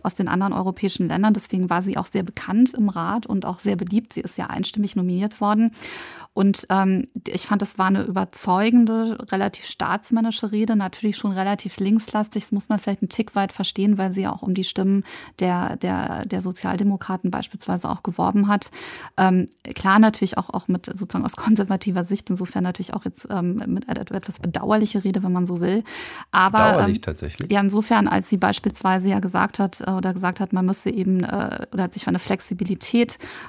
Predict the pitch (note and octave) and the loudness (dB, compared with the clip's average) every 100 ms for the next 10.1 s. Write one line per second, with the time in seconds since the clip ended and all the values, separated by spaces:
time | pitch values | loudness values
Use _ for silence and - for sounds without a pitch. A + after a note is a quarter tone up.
0 | - F#3 F3+ F3+ F3+ - F#3 F3+ - G3 | -2 2 4 4 2 2 0 2 2 0
1 | F3+ F3+ - F#3 - F#3 F#3 - F#3 F3+ | 0 -2 -2 -4 -4 -4 -4 -6 -4 0
2 | F3 - F3 F#3+ - - A3 G#3 - G3+ | 0 0 0 -2 -2 0 2 2 0 -4
3 | F#3+ F3+ - - F#3+ - G3 F#3+ F#3+ F3+ | -2 -2 -6 -6 -8 -4 -2 -2 -2 -4
4 | - F3 F#3 F#3+ F3 F3+ - G#3+ G#3+ - | -6 -8 -6 -4 -4 -4 -2 -2 -2 -8
5 | - A3 - - F#3+ F#3+ - - - - | -6 -6 -6 -4 -2 0 -2 -10 -18 0
6 | F#3 G#3 - G3 - F#3 G3 - F#3+ F#3+ | 2 2 0 -2 0 2 2 0 0 -2
7 | - - G#3 G3+ - G3 - F#3+ G3 F#3+ | -2 4 4 4 2 0 2 2 2 0
8 | F#3 - F#3+ G3 F#3+ F3+ - F#3+ - - | -2 0 0 0 -2 -4 -4 -2 -4 -6
9 | - F#3+ - A3+ B3 - - F2+ F2+ C4 | -6 -6 -2 -4 -2 4 6 6 4 0
10 | - | -2